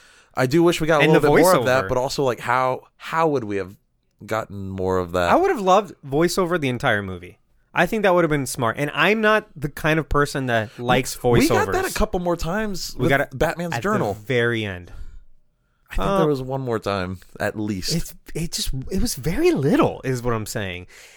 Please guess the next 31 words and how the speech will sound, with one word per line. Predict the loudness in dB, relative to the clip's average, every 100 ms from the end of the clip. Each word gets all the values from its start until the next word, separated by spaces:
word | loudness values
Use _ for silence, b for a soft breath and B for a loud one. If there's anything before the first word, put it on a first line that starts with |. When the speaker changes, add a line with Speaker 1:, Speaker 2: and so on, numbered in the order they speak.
| -4
Speaker 2:
And | 0 4
I |
was, | 4 0
that | 0 2
was | 4 4
what | 4
I |
was | 4 2
really | 0 0 0
excited | -2 -2 0 2
about | 2
when | 2
the | 0
movie | 0 0
started. | 2 4
I |
was | 2
like, | 2
"Oh, | 4
you | 4
know | 4
what? | 2 0 b b b b
This | -6 0 2 2
reads | 0 0 2 2 0 -4 -10 -14 _ _ _ _
a | 4 4
lot | 6 6 4 2
like | -2
a | 0
Batman | 2 2 2 -2
comic," | -6 -6 0 0 -2 -12 -20 b b -4
because | 2 2 2